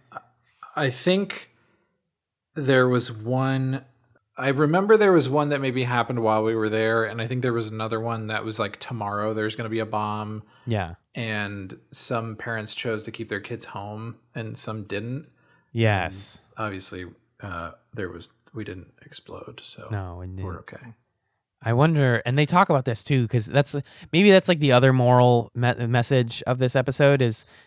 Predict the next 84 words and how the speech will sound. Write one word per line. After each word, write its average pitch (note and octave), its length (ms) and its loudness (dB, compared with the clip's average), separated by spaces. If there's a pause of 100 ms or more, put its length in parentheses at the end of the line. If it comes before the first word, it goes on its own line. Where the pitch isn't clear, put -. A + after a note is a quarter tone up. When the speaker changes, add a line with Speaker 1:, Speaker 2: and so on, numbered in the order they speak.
(120)
Speaker 2:
the B2+ 80 2
kid B2+ 280 0
says, A#2 300 0
like, A2 280 2
"Wait, A#2+ 260 0
why A#2+ 160 2
do C3 60 4
you C#3 60 2
guys, C3+ 280 2
like, A#2+ 180 0
why B2 140 0
are C3 40 4
you C#3+ 120 4
guys D3+ 180 4
just D3 140 0
gonna C#3+ 160 2
cart B2+ 240 2
me C3 80 -4
off A#2+ 240 -2
to, B2 180 0
like, G#2+ 260 -2 (280)
be B2 160 0
arrested? A#2 540 0
Aren't B2+ 240 0
bomb B2 240 2
threats C3 260 0
a B2 60 -2
big A2 240 -4
deal?" A#2 340 4
And A#2 140 0
he's B2+ 120 -2
like, A2+ 140 -2
"You D3 100 0
would F3 120 4
think G#3+ 180 0
so, F#2 240 -2
but A2 160 -4
they're A#2+ 160 2
really C#3 240 4
not." G#2 300 -2 (340)
Like, A#2 140 -2
you C#3 100 -2
might D3+ 160 6
as D3+ 80 2
well D3 100 4
have B2+ 200 2
Jack C3+ 260 -2
Rudolph C#3 200 4
turn C#3+ 180 -2
to B2 80 -4
screen C3 240 0
and A#2+ 80 -2
be A#2+ 100 0
like, A2 220 2 (200)
"They G3 140 2
are E3+ 160 8
at C3 160 4
least," F3+ 300 -2 (180)
'cause F#3+ 160 2
he F#3 160 0
asks D#3+ 340 0
the D#3+ 120 0
F D3 100 0
B C#3+ 120 2
I D3 120 6
guy, C3+ 160 6
like, A2 140 0
"How B2 140 0
many B2 160 -2
bomb A#2 220 2
threats A#2+ 200 -4
do A#2 80 -6
you - 20 -4
get A2 140 0
a - 20 -6
day A2 300 2
in G#2+ 120 -4
the, A2 140 -4
in C3 80 -2
the A#2+ 80 -2
city?" A2 340 -2
And A2+ 80 -6
he's B2+ 160 -4
like, A#2+ 180 -2